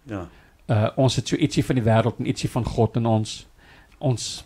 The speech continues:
Speaker 2: jy weet, ons loop met hierdie, hierdie dubbele motiewe in ons lewe en goed rond.
Speaker 1: Hmm.
Speaker 2: Maar dan kom hy verder, hy sê, "Want jy sê, 'Ek is ryk en het verryk geword en het aan niks gebrek nie.'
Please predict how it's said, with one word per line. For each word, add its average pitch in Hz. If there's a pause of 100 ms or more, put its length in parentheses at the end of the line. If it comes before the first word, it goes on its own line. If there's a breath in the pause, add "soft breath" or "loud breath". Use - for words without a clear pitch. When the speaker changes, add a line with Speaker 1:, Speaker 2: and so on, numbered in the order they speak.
Speaker 2:
jy 117
weet, 123
ons -
loop 120
met 123
hierdie, 110 (560 loud breath)
hierdie 131
dubbele 127 (640)
motiewe 135
in 117
ons 110
lewe 113
en 117
goed -
rond. 110 (100)
Speaker 1:
Hmm. 95 (560 loud breath)
Speaker 2:
Maar 123
dan 127
kom 135
hy 131
verder, 123
hy 117
sê, 120 (300)
"Want 113
jy 123
sê, 113 (280)
'Ek -
is 120
ryk 101 (1080 loud breath)
en 113
het 107
verryk 101
geword 107 (640 loud breath)
en 110
het 110
aan 104
niks 107
gebrek 101
nie.' 117